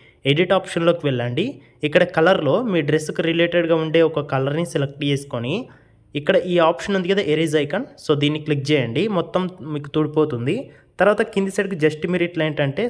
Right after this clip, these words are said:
సైజు, ఇక్కడ సైజ్ ఆప్షన్‌లో అన్నిటికన్నా పెద్దది తీసుకొని ఇక్కడ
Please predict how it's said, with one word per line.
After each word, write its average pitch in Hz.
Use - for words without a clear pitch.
సైజు, 151
ఇక్కడ -
సైజ్ 135
ఆప్షన్‌లో 143
అన్నిటికన్నా 147
పెద్దది 143
తీసుకొని 143
ఇక్కడ 139